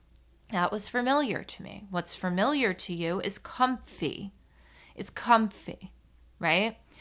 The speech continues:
So I naturally, of course, then found comfort in watching other people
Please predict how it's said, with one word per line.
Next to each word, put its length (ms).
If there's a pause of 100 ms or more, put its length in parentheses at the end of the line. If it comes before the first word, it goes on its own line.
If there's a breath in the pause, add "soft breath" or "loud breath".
(240 loud breath)
So 720 (640)
I 580 (680)
naturally, 960
of 120
course, 680
then 220
found 480
comfort 840 (360 loud breath)
in 240
watching 500 (100)
other 340
people 840